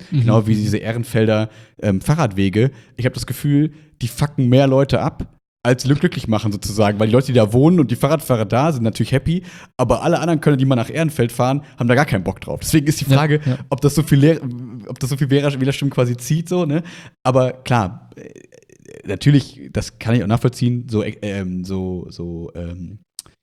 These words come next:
Speaker 2: extreme, ähm, Entscheidungen wie jetzt zum Beispiel, wir machen das Dorf platt, weil es sich quasi nicht mehr lohnt, also weil die Infrastruktur einfach zu teuer geworden ist.
Speaker 1: Ja, ja.
Speaker 2: Ja, da,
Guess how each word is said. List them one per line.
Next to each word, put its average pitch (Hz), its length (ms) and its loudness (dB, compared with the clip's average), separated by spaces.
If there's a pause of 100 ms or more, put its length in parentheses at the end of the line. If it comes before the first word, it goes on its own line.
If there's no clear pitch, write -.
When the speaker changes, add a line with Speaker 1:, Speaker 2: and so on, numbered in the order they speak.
(140)
Speaker 2:
extreme, 127 640 2 (200)
ähm, 98 460 -4
Entscheidungen 107 480 0
wie 104 100 2
jetzt 101 160 -2
zum 98 80 -4
Beispiel, 98 200 -2
wir 95 40 -2
machen 101 140 -2
das 92 100 -6
Dorf - 220 -2
platt, - 180 -6
weil 90 140 -6
es - 60 -20
sich - 120 -12
quasi 87 180 -8
nicht 90 140 -6
mehr 98 120 -2
lohnt, 90 280 -4
also 98 180 -4
weil 92 140 -2
die 90 80 -6
Infrastruktur - 460 -8
einfach 95 160 -8
zu - 100 -18
teuer 98 240 -2
geworden 95 300 -2
ist. 127 180 0 (220)
Speaker 1:
Ja, 123 80 -2
ja. 113 60 -8 (420)
Speaker 2:
Ja, 87 300 -2
da, - 160 -8